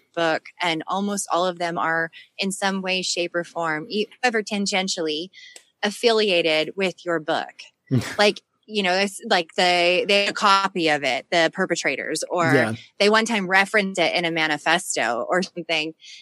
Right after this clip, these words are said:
Speaker 1: And then basically trying to get this man who, you know, at the time thought he was doing the right thing and fundamentally disagrees with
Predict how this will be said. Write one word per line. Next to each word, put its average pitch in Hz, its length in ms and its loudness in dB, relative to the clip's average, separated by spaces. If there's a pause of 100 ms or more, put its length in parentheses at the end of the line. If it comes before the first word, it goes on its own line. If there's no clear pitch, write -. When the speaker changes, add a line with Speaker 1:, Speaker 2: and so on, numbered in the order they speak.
(160)
Speaker 1:
And 254 180 4
then 254 240 4
basically 277 600 0
trying 254 280 2
to 254 60 4
get 240 200 0
this 240 200 -2
man 208 320 2
who, 262 60 4
you 233 440 0
know, 254 140 -2
at 247 120 -2
the 285 80 -6
time 277 360 2
thought 269 160 2
he 277 60 0
was 277 140 0
doing 247 240 2
the 240 80 0
right 214 280 0
thing 220 360 0
and 226 200 -2
fundamentally 220 540 0
disagrees 196 600 -4
with 202 120 -8